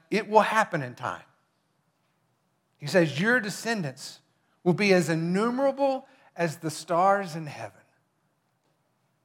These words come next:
Now, given the current circumstances, that would be really hard to imagine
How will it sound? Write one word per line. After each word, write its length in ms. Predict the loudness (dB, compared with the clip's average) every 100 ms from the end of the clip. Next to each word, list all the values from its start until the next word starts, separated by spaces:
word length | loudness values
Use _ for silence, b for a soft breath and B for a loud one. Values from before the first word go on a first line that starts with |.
| _ _ _ _ _
Now, 140 | -10 -10
given 440 | -4 -4 -2 -4
the 80 | -4
current 380 | -4 -2 -2 -2
circumstances, 880 | 0 0 0 -4 -10 -12 -10 -12 0
that 180 | 0 2
would 120 | -2
be 140 | -2
really 480 | -4 2 4 4 2
hard 420 | 4 8 8 4
to 100 | -2
imagine 680 | -4 -2 -2 -2 -4 -12